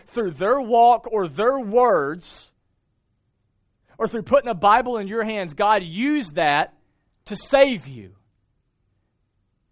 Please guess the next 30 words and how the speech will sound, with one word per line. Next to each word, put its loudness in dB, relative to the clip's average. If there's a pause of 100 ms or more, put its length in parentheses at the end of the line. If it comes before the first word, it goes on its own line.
(280)
And -4
what 6
Jesus -4
is -12
now 0
saying -6
is -4
that 2 (180)
if 4 (140)
somebody 2
else 4
has -8
been -4
salt -2
and -8
light 2
to -14
you, -4 (220)
you -2
are 4
now 2
to -8
participate -4
in -8
being -6
salt -2
and -10
light 4 (180)
to -2
others. 2